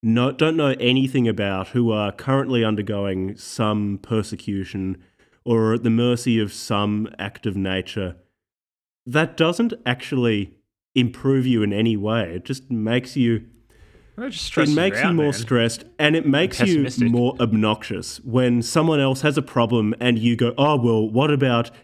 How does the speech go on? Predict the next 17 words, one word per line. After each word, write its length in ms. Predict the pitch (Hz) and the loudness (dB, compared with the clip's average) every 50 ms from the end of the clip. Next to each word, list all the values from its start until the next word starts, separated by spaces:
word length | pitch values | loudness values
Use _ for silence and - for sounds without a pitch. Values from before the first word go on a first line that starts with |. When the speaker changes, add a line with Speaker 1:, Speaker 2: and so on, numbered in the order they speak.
| _ _ | _ _
Speaker 1:
X 220 | 156 156 147 - - | 0 0 0 -4 -6
population 720 | - 151 139 131 139 127 123 120 123 127 127 - 110 101 | -2 -2 -2 0 2 2 2 2 2 0 0 0 -2 0
undergoing 720 | - 107 117 120 123 117 123 117 117 113 107 107 107 107 107 | 2 2 2 2 2 0 2 2 2 2 2 2 0 -2 -4
Y 440 | - 104 95 104 107 113 120 120 117 | -6 -6 -2 0 2 2 2 2 0
trial 720 | 113 - - - 117 117 123 139 131 107 90 90 98 - - _ _ _ | -2 -4 -6 -2 -2 0 0 0 0 -2 -2 -4 -8 -12 -14 _ _ _
in 160 | 127 113 117 | 0 0 2
this, 240 | 123 131 127 131 - | 2 0 -2 -4 -6
you 60 | 107 95 | -6 -8
know, 80 | 98 | -8
part 220 | - - 131 131 139 | -6 -2 0 0 2
of 20 | |
the 60 | 135 | 2
world 240 | 123 127 127 123 110 | 2 2 2 0 0
that 80 | 123 113 | -2 -2
you'll 140 | 113 107 110 | 0 0 2
never 320 | 110 110 113 113 113 107 | 2 2 2 2 0 0
visit?" 360 | 104 104 113 117 113 101 - | 0 0 -2 -2 -2 -6 -8